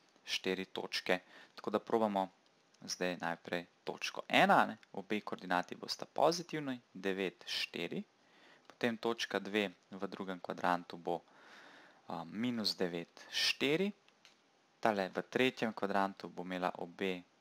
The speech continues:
negativni, minus devet, minus štiri, pa tale ima pa devet minus štiri. Poglejmo si to še s pomočjo Desmosa.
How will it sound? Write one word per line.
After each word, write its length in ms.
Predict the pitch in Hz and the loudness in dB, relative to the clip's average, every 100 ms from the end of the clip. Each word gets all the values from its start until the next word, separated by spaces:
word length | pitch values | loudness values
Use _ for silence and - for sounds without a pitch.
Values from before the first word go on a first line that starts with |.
| _ | _
negativni, 640 | - 113 139 135 127 117 107 | -4 -2 0 -2 -4 -6 -4
minus 320 | 104 98 90 | -6 -10 -10
devet, 340 | - 87 - - | -10 -8 -10 -8
minus 300 | 123 170 156 | -8 -6 -4
štiri, 480 | - - 127 123 117 _ - - _ _ _ | -4 0 0 0 -2 _ -20 -20 _ _ _
pa 200 | 113 110 - _ _ _ _ _ _ _ _ _ | 4 4 2 _ _ _ _ _ _ _ _ _
tale 280 | 95 92 90 | -2 -2 -4
ima 140 | 87 | -10
pa 180 | - 85 | -10 -10
devet 560 | 82 92 85 98 92 - | -4 -6 0 -2 -2 -8
minus 480 | - - - - - - | -18 -8 -2 -2 -4 -6
štiri. 440 | - - - - _ - - - - - - - | -6 -4 -8 -10 _ -20 -20 -18 -18 -20 -20 -8
Poglejmo 400 | 113 143 214 214 | 6 10 10 8
si 280 | - - 160 165 _ _ _ - _ - _ _ - - - | 4 4 2 0 _ _ _ -20 _ -20 _ _ -20 -12 -4
to 140 | 117 | 0
še 160 | - 117 | 2 2
s 80 | - | 0
pomočjo 460 | 101 90 - 95 | -2 -2 -2 -2
Desmosa. 640 | 85 87 85 80 - - | -2 -6 -6 -4 -2 -2